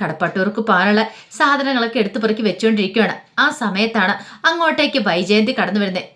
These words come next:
പിന്നീട് വൈജയന്തി വന്നിട്ട്, വന്നിട്ട് അമ്മയോട് ചോദിച്ചു, "അല്ലമ്മേ, പോകാൻ റെഡിയായെന്ന്?" ചോദിക്കുകയാണ്. "ഉം, റെഡിയായി." "എപ്പോഴാ മോളെ ആംബുലൻസ് വരുന്നേന്ന്?" ചോദിക്കുക. "ഇപ്പൊ തന്നെ വരും, ആംബുലൻസ് വന്നിട്ട് നമുക്ക് പോകാന്ന്" പറയണം. പിന്നീട് നേരെ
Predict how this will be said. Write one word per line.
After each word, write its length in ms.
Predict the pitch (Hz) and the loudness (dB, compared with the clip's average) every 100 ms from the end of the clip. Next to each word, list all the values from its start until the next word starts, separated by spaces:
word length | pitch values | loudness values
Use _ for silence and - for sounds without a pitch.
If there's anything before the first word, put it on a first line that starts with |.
| - | -6
പിന്നീട് 460 | 349 320 302 - - _ - | -2 0 0 -2 -4 _ -8
വൈജയന്തി 440 | 185 175 175 190 220 | -2 -2 0 0 0
വന്നിട്ട്, 300 | 190 202 202 - - - 277 | 0 -2 -6 -14 -20 -10 0
വന്നിട്ട് 280 | 269 269 - | 0 2 -2
അമ്മയോട് 260 | 196 180 190 | -2 -2 2
ചോദിച്ചു, 220 | 226 226 - - | 2 0 -8 -6
"അല്ലമ്മേ, 320 | 185 208 240 - _ - _ _ - | 0 2 0 -4 _ -20 _ _ -2
പോകാൻ 260 | 185 220 | 2 2
റെഡിയായെന്ന്?" 440 | 254 220 240 254 294 | 4 2 2 0 2
ചോദിക്കുകയാണ്. 400 | 226 220 233 - - | 2 2 -2 -2 -6
"ഉം, 140 | 190 190 - | -8 -8 -8
റെഡിയായി." 400 | 185 170 185 214 - - - | -6 -2 0 0 -2 -14 -6
"എപ്പോഴാ 300 | 214 330 330 | -4 0 2
മോളെ 200 | 233 214 | 4 4
ആംബുലൻസ് 460 | 185 196 220 226 | 2 2 -2 -2
വരുന്നേന്ന്?" 380 | 285 220 220 240 | 0 2 2 2
ചോദിക്കുക. 240 | 220 190 208 - | 0 0 -4 -6
"ഇപ്പൊ 200 | 143 - - | -16 -14 -4
തന്നെ 120 | 202 | 0
വരും, 200 | 214 226 226 | 2 2 0
ആംബുലൻസ് 440 | 311 349 339 330 285 | 0 0 0 -2 0
വന്നിട്ട് 260 | 202 208 | 0 2
നമുക്ക് 240 | 240 214 214 | 2 2 2
പോകാന്ന്" 320 | 202 185 226 | 2 2 2
പറയണം. 260 | 208 202 - - - - _ - | 2 -2 -6 -18 -20 -20 _ -4
പിന്നീട് 420 | 403 403 370 233 | 0 2 2 4
നേരെ 520 | 214 208 233 247 - | 4 4 4 0 -4